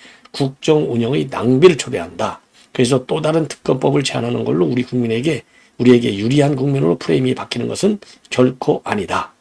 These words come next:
자, 이렇게 해서 반박을 하고 있는 상황이다. 예. 자, 그래서, 어, 그래서 말이죠. 특히, 특히 나경원, 윤상현은요, 지금 조국 당이 발의한 한동훈 특검법을 거론하면서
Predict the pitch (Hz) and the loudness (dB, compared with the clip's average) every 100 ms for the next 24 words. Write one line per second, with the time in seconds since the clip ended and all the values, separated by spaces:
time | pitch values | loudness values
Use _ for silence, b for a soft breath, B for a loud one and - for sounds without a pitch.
0 | _ - - 95 - 135 139 139 139 131 | _ -10 -2 -2 -2 0 0 0 -4 -2
1 | 170 180 - 107 107 107 101 101 165 196 | -2 -2 -8 -6 -4 -2 -2 2 2 2
2 | - - - 135 143 - 98 104 160 - | -4 -14 -6 -4 -4 -6 -8 -6 -6 -6
3 | 110 92 80 95 - _ B B - 107 | -8 -8 -6 -6 -8 _ B B 2 2
4 | 87 B B B B - 117 127 147 156 | 2 B B B B 4 4 6 4 4
5 | 117 123 120 - 135 127 139 113 120 123 | 4 4 2 2 2 2 -2 -2 -4 -6
6 | - - 156 - - _ _ - 185 - | -6 0 0 0 -6 _ _ -6 -6 -6
7 | - 175 165 120 131 127 117 110 120 120 | 0 2 4 2 2 2 0 -2 -2 -2
8 | 117 90 127 B B B - 139 123 - | -4 -6 -10 B B B 2 2 2 0
9 | 135 131 135 135 127 135 - - 113 120 | 4 4 4 0 2 0 -2 -6 -2 -2
10 | 120 156 214 - - 180 160 156 - - | 0 -2 -2 -6 -6 -2 0 -2 -4 -4
11 | - - 143 160 123 113 104 107 101 170 | -2 0 0 -2 -4 -4 -4 -4 0 0
12 | 175 | 0